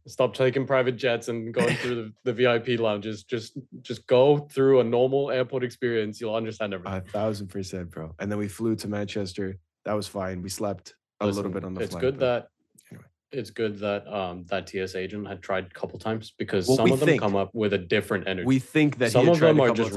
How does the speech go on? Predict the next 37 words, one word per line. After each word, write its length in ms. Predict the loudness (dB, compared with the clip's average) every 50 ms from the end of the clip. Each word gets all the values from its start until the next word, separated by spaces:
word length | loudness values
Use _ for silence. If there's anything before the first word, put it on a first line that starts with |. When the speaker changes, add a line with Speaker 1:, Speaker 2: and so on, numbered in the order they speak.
| 0 2
Speaker 2:
times, 120 | 2 2
Speaker 1:
rude 60 | 2 0
Speaker 2:
'cause 140 | 0 -2
for 140 | 0 2 2
Speaker 1:
for 60 | 2
no 80 | 4 4
Speaker 2:
us, 180 | 4 4 2 2
in 60 | 0
Speaker 1:
reason. 120 | 0 0 0
Speaker 2:
our 100 | 0 -2
head, 320 | -2 -2 -6 -8 -10 -10 -14 -18 _ _ _
we 160 | -2 -2 -2
think 320 | 0 0 -2 -2 -2 -4 -4
that 280 | -4 -4 -4 -6 -8 _
Speaker 1:
Mm. 300 | -2 -2 0 0 0 -2
Speaker 2:
surely 460 | -2 -2 0 2 2 2 2 0 -2
this 260 | -2 -2 -2 -4 -2 -2
reaction 500 | -2 -2 0 -2 -2 -4 -6 -8 -6 -6
meant 180 | -6 -6 -6
that 100 | -6 -4
he 100 | -2 -2
had 100 | -2 -2
asked 220 | -2 -4 -4 -4 -4
her 80 | -6
a 60 | -4
few 140 | -4 -6 -6 -4
times. 200 | -6 -6 -8 -8
But 140 | -10 -8
to 80 | -4 -2
be 80 | -2 0
fair, 160 | 2 2 2
we 60 | 4
had 80 | 4 4
Speaker 1:
Yeah. 80 | 2 0
Speaker 2:
just 240 | -2 -6 -6 -6
arrived 300 | -6 -4 -4 -4 -6 -6
there. 180 | -10 -12 -12